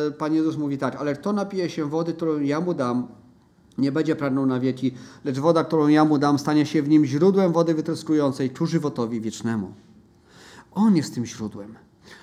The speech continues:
On jest dawcą tej wody. E, Rzymian piętnaście pięć: „Ale Bóg, który jest źródłem cierpliwości i pociechy, niech sprawi, abyście byli jednomyślni między sobą na wzór Jezusa Chrystusa”. Bóg jest tym źródłem.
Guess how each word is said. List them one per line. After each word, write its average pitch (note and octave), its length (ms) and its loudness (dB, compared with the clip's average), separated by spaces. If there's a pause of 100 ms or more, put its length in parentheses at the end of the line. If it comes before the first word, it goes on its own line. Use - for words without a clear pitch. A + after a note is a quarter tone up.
(140)
On F3 180 2
jest D#3+ 200 2
dawcą D3 560 0 (520)
tej B2+ 160 -2
wody. G#2+ 400 -2 (800)
E, C3+ 40 2
Rzymian F#3 380 2
piętnaście E3+ 600 -2
pięć: D#3 280 2
„Ale D#3+ 220 2
Bóg, G#3 260 2
który G3 160 0
jest D3+ 140 2
źródłem G3 360 2
cierpliwości F3+ 680 -2
i E3+ 60 -4
pociechy, E3+ 600 0 (280)
niech D3+ 160 4
sprawi, F3+ 440 0
abyście D#3 500 0
byli D3 240 0
jednomyślni D#3 540 2
między C#3 220 0
sobą C#3+ 280 -2
na C3+ 120 0
wzór C3 220 -4
Jezusa B2 280 -2
Chrystusa”. A#2+ 360 -10 (360)
Bóg G3+ 380 2
jest G3+ 260 0
tym D#3 140 -2
źródłem. C3 460 -6